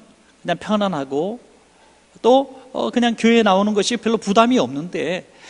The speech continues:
신앙생활을 오래 할수록, 성경을 더 깊이 알수록, 교회에서 직분을 맡을수록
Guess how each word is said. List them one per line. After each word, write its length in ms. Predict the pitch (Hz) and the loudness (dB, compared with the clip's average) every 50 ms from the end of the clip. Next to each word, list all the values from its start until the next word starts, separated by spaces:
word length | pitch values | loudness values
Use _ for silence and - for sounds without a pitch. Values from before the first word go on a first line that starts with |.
| - - - | -20 -14 -8
신앙생활을 720 | - - 262 254 247 240 220 - 220 202 196 190 202 - | -6 -4 -2 -2 -2 -4 -4 -4 -2 0 0 0 -2 -2
오래 220 | - 147 165 175 170 | -2 -2 -2 -2 -2
할수록, 580 | 160 165 160 - - 147 139 139 185 220 233 - | -4 -6 -10 -10 -12 -10 -10 -8 -10 -10 -12 -10
성경을 480 | - - 226 233 226 247 233 226 220 185 | -6 -2 0 0 2 2 0 0 -2 -4
더 80 | 180 | -4
깊이 280 | 156 - 202 - - 175 | -6 -6 -6 -4 -2 -2
알수록, 540 | 131 143 135 - - 165 180 214 226 - - | -2 -2 -2 -4 -4 -4 -4 -6 -6 -6 -4
교회에서 400 | 180 170 175 165 - 196 208 202 - - - - - - | -2 -2 -2 -2 -2 -2 -2 -4 -6 -16 -20 -20 -14 -6
직분을 400 | - - 220 - - 254 226 240 | -4 -4 -4 -4 -2 -2 -2 0
맡을수록 680 | 208 143 131 - - 147 127 - 131 139 165 180 143 | 0 -2 -6 -8 -8 -10 -10 -8 -4 -4 -4 -4 -6